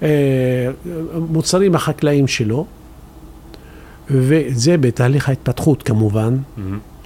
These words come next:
Speaker 1: ואחר כך לאט לאט הלכנו והתערבנו, ואיבדנו את הדרך, לא ידענו יותר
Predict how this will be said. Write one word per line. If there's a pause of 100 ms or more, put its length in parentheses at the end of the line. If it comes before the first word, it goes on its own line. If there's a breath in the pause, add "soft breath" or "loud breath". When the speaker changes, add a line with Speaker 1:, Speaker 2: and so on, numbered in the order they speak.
(580 loud breath)
Speaker 1:
ואחר
כך
לאט
לאט
הלכנו
והתערבנו,
ואיבדנו
את
הדרך,
לא
ידענו
יותר